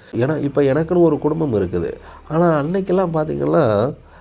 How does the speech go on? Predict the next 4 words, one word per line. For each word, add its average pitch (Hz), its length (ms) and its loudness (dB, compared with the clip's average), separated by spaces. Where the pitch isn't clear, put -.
படுத்திருந்தோம்னா 170 1000 0
தலகாணி 151 580 0
ஈரமாயிரும். 107 560 -2
ஏன்னா, 143 380 -4